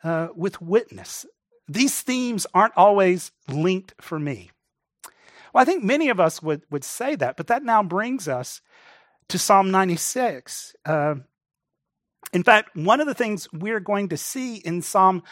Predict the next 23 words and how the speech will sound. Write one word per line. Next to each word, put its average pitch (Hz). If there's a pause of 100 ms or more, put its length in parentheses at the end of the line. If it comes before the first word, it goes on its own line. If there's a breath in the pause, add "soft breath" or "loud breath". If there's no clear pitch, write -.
(240 loud breath)
ninety-six 190
is 135
this. 185
The, 147
the 170
psalmist 240
argues 175
that 160 (640 soft breath)
worship, 165
true 320
worship, 151 (760 soft breath)
leads 190
to 190
witness. 185
That's 208
a 208
big 226
idea 214
in 180
this 175
psalm. 180
True 277
worship 151